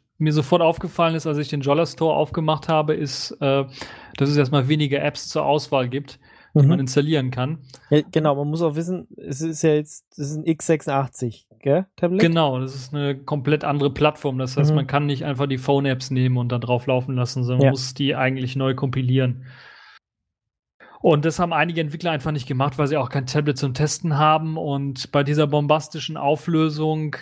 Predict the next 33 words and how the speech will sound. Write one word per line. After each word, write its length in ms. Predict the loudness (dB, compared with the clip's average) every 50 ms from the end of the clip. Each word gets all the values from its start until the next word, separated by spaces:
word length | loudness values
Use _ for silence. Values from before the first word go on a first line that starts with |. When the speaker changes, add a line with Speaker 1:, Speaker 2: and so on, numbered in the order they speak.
| -8 -4
Speaker 1:
äh, 360 | 0 2 2 4 4 2 2 0
ist 200 | -2 -2 0 2
das 220 | 0 0 0 0
Testen 380 | 0 2 2 2 0 -6 -8 -6
in 120 | -6 -4
so 100 | -2 -2
einem 140 | -2 -2 -2
Emulator 560 | -2 0 2 2 4 4 4 2 2 0 -2
auch 180 | -2 -2 -2 -2
kein 180 | -2 -4 -4 -4
Spaß, 520 | -2 0 0 2 2 0 -2 -6 -6 -2
weil 200 | 0 0 2 2
da, 760 | 2 2 4 4 4 2 2 0 -2 -2 0 0 2 2 0
äh, 100 | 0 -2 -2
hat 180 | -2 -2 0 2
man 160 | 0 2 2
meistens 400 | 4 2 2 0 -2 -6 -6 -2
ja 120 | -2 0 2
auch 180 | 2 2 0
kein 240 | 0 0 0 2 2
so 120 | 0 0
großes 360 | 0 0 0 -2 -2 -4 -4 -2
Display, 580 | -2 -4 -2 0 2 4 4 4 4 2 0
äh, 220 | -4 -8 -8 -8 -6
um 180 | -6 -4 -4
den 180 | -2 -2 -2 -2
Emulator 560 | -2 -2 0 2 2 2 2 2 0 0 0
eins 260 | 0 -2 -4 -4 -6
zu 100 | -6 -2
eins 280 | 0 2 0 0 0 -2
darstellen 440 | 0 0 0 0 -2 -4 -4 -2 -2
zu 160 | -4 -4 -4
können. 320 | -2 -2 -2 -2 -4 -6